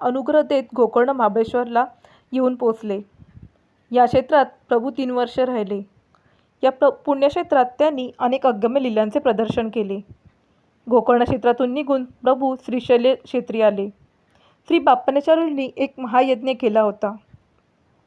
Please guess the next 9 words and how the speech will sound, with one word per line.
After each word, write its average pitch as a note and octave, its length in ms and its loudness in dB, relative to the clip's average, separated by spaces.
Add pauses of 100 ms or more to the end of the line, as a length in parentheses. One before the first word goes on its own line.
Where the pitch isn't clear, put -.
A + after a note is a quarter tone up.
(220)
याचे B3 220 0
फलस्वरूप C#4+ 500 2 (400)
श्री C#4 100 -2
मल्लिकार्जुनाच्या C4+ 880 2
लिंगामध्ये B3+ 600 0
सूर्यमंडळातून B3 920 0 (360)
शक्तिपात B3+ 440 0
झाला A#3 300 2
होता. G#3+ 300 0